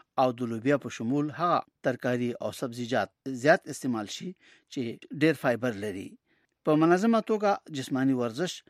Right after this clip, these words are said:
ډېر ګټور دی او که یو څوک په سګرټو معتاد وي، سمدستي دې د سګرټو څښل خوشي کړي. خو تر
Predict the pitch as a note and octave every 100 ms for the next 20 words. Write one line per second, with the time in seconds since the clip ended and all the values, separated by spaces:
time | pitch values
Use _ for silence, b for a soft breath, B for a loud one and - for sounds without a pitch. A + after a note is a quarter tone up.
0 | b b C3 D3+ E3 C3+ B2 B2+ A#2+ G2+
1 | G2+ - _ B2+ A2+ G2+ B2 A2+ G#2 C3+
2 | A#2 A2+ G2+ - A2+ C3+ C3+ A2 G2+ B2
3 | D3 D#3 D#3+ C#3+ C3 A#2 - B2+ C3+ G#2+
4 | - G#2 C3 C3 - - B2 - B2+ -
5 | - F2+ F2+ _ b b B2+ A#2+